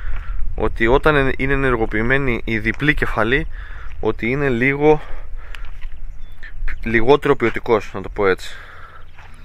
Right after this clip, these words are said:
Λοιπόν, εγώ τώρα περπατάω γύρω γύρω, δεν φυσάει αέρα σε σχέση με χθες και γι' αυτό το λόγο προτείνω να έχετε μόνιμα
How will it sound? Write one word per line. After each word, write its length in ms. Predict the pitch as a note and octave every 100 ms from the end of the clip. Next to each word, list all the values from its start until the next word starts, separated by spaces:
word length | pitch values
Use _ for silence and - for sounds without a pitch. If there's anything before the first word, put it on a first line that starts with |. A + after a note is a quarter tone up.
| - - - - -
Λοιπόν, 320 | G#2+ - A2+ G#2 -
εγώ 220 | G#2+ C3
τώρα 160 | D3+ C#3+
περπατάω 420 | B2+ A2+ C3+ C#3
γύρω 220 | C#3 C3
γύρω, 400 | A#2+ A#2 A#2+ C#3+ C#3
δεν 120 | D3
φυσάει 420 | D#3 - D3+ C#3
αέρα 260 | A2+ G#2+ G#2
σε 120 | G2+
σχέση 280 | - G#2 G#2
με 120 | G2
χθες 480 | - - B2+ - - - - - - - - -
και 120 | - A2+
γι' 80 |
αυτό 160 | G#2+ D3+
το 100 | D#3
λόγο 480 | D3 D3+ B2 A#2+ A2+ - - - - - - - - - - -
προτείνω 360 | - G#2+ D3 C#3
να 80 |
έχετε 220 | D3 - C3
μόνιμα 500 | D3 D#3+ C#3+ A2